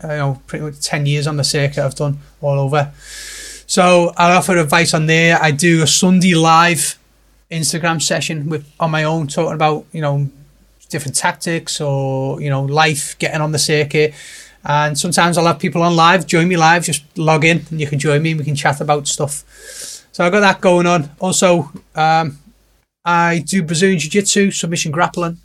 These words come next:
been fighting for ten years. Um, I have my own gym called A S W Liverpool. You can check us out on Instagram there for all things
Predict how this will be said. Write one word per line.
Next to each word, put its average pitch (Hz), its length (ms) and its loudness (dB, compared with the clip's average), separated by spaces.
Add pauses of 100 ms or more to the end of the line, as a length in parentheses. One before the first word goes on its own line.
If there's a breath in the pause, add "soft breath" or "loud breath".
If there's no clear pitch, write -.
(120)
been 175 140 -6
fighting 175 380 -2
for 156 100 -12
ten 170 260 -4
years. 170 320 -4 (680 loud breath)
Um, 151 440 0
I 151 100 2
have 151 120 0
my 151 120 -4
own 156 200 -2
gym 160 320 2
called 147 340 -4 (100)
A 165 240 0
S 147 240 0
W 156 400 -2
Liverpool. 143 760 -2
You 139 100 -10
can 147 140 -6
check 147 260 -4
us 151 160 -4
out 143 100 2
on 139 140 -2
Instagram 143 580 -2
there 147 260 -2 (340 loud breath)
for 160 260 -6
all 156 280 0
things 147 680 0